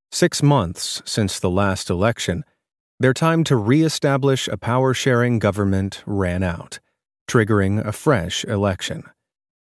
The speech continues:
It will probably be held on December fifteenth. Both parties are expected to consolidate their positions with voters.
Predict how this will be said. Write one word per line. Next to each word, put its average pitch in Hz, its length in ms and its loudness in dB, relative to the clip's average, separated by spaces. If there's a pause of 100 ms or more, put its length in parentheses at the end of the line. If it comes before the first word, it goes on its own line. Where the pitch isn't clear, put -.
(160)
It 120 80 -4
will 139 120 2
probably 139 500 2
be 131 160 2
held 92 480 -2
on 101 120 -2
December 101 460 0
fifteenth. 90 720 -4 (1400)
Both 175 380 0
parties 104 520 2
are 95 140 2
expected 123 560 -2
to 113 120 -2
consolidate 104 760 0
their 90 140 0
positions 92 760 -2
with 127 140 -4
voters. 117 600 -2